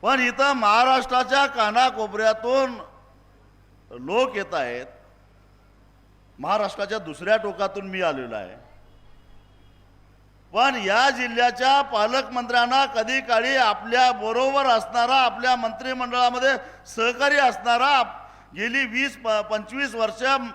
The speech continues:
विधानसभेमध्ये सहकारी असणारा आपला एक जीवाभावाचा मित्र उपोषणाला बसतोय आणि तो मला कुठला तरी वाळूचा ठेका द्या, दुसरा काहीतरी ठेका द्या, अमक्याची बदली करा,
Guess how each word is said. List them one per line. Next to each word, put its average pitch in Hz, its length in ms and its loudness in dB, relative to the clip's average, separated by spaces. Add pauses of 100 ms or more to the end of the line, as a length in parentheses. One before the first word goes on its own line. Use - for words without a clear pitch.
(320)
विधानसभेमध्ये 240 840 0
सहकारी 233 520 -2
असणारा 247 520 2
आपला 233 400 0
एक 214 300 0
जीवाभावाचा 190 840 -2
मित्र 196 420 -4
उपोषणाला 190 680 -6
बसतोय 151 540 -8 (2000)
आणि 254 160 2
तो 311 420 2 (760)
मला 247 240 2
कुठला 269 300 -2
तरी 285 240 0
वाळूचा 262 460 2
ठेका 262 360 2
द्या, 277 300 4
दुसरा 247 380 -2
काहीतरी 277 340 -2
ठेका 269 340 0
द्या, 277 240 2
अमक्याची 247 440 -2
बदली 262 320 -4
करा, 262 260 0